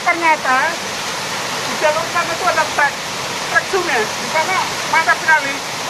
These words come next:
Cuma saya nggak ada sempat waktu untuk mencobanya. Karena saya masih ada explore yang lainnya. Itu jadi sama ban dalam ini.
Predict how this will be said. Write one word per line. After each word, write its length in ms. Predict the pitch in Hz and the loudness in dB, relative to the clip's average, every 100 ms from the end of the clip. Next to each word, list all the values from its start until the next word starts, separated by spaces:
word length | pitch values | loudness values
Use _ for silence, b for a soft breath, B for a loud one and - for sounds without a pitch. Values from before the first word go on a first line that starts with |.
| - - - - | -6 -6 -4 0
Cuma 140 | 277 277 | 2 2
saya 480 | 285 285 320 311 254 - - - - - - - - - - - - - - 240 | 4 4 6 6 4 0 -6 -6 -6 -6 -6 -6 -6 -4 -4 -4 -4 -4 -2 2
nggak 100 | 233 | 4
ada 80 | 233 226 | 4 2
sempat 200 | 277 269 | 2 2
waktu 180 | 269 - 294 | 2 0 -2
untuk 140 | 294 | -2
mencobanya. 560 | - 262 226 214 214 - - - - - - - - - | 0 2 4 2 0 -2 -2 -4 -4 -4 -4 -4 -4 -2
Karena 260 | 190 226 254 | 0 0 0
saya 160 | 262 254 | 2 2
masih 160 | 247 - | 2 0
ada 160 | 202 233 | 0 0
explore 240 | - 226 220 | 0 0 0
yang 160 | 208 | 2
lainnya. 360 | 196 190 190 170 - - - - - - - - - - | 2 0 0 -2 -2 -4 -4 -4 -4 -4 -4 -4 -4 -4
Itu 80 | - | -2
jadi 160 | 214 226 247 | 0 2 2
sama 160 | 254 240 | 2 2
ban 160 | 226 | 2
dalam 280 | 208 208 214 | 2 2 2
ini. 180 | 214 208 | 0 -2